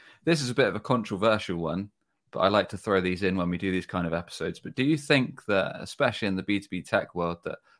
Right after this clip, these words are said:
funding is now more acce-, accessible than ever, and that com-, some companies just are burning through the cash that they're getting from V Cs or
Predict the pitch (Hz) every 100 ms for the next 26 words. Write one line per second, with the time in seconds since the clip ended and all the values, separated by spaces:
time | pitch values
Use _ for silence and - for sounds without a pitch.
0 | _ - 110 107 104 95 92 101 95 95
1 | 95 92 92 - 95 - - 98 - -
2 | 104 - 98 92 90 87 92 101 85 73
3 | - _ _ - 90 87 - 113 104 107
4 | - 110 101 98 - 113 110 95 85 -
5 | 95 - 85 104 101 98 92 - 98 85
6 | - 127 101 - - - 92 107 90 92
7 | 92 90 98 95 98 95 90 82